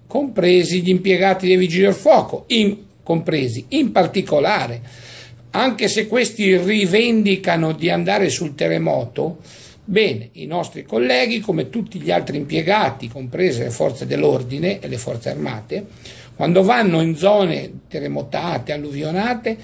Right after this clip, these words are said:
dove vanno? Vanno in zone messe in sicurezza dai vigili del fuoco. Quindi località, posti che i vigili del fuoco hanno dichiarato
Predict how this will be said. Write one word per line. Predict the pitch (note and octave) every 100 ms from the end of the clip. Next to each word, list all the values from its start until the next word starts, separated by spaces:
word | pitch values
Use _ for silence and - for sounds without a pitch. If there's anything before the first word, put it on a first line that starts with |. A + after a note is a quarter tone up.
| - -
dove | D#3+ A#3+ A#3+ G3
vanno? | F#3+ G3+ B3+ C4+ D4 - - - -
Vanno | D#3 G#3 F#3+ D3+ C#3 C#3+ -
in | D3+ C#3
zone | C3+ E3 G#3+ C4+ C#4+ - - -
messe | D#3 F#3 G3 - - - - -
in | G3 F#3 C3
sicurezza | - - - D3 F#3 B3+ F#3+ C#4 C#4
dai | F#3 D#3 E3+ G3 F#3
vigili | D3+ F3+ D#3+ F3+
del | E3+ F#3
fuoco. | - C#3+ D3 B2 - C#3 - - - - -
Quindi | G3+ G#3 D#3+ B2+ A#2 - - -
località, | E3 F#3 F#3 F#3+ F#3+ - G#3 F3+
posti | - - A3 A3+ A3 A3+ G#3+
che | G#3
i | G3 D#3+
vigili | D3 G3+ A3 E3+ E3
del | A3
fuoco | G3+ F3 D#3+ - F3+
hanno | F3
dichiarato | E3 D#3+ F3 E3 D#3 C#3+ E3+ E3